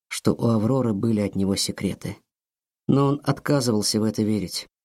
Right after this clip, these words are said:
проявлял мягкость и заботу в надежде, что она сама ему откроется.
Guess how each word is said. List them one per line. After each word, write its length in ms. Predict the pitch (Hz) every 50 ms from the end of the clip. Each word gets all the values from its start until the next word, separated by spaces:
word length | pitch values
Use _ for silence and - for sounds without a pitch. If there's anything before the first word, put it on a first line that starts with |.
| _ _ _ _ _ _ _
проявлял 400 | - 120 113 110 117 123 123 123
мягкость 600 | 117 110 107 117 123 120 - - 110 - - -
и 60 | 113
заботу 440 | 104 110 113 107 107 131 143 - 107
в 60 | 107
надежде, 560 | 110 110 107 98 120 127 107 104 110 107 101 - _ _ _ _ _ _ _ _ _
что 240 | - - - - 110
она 160 | 110 113 113
сама 380 | - - 127 123 127 127 120 110
ему 180 | 101 98 98
откроется. 680 | 101 98 - - - 110 101 104 - - - - -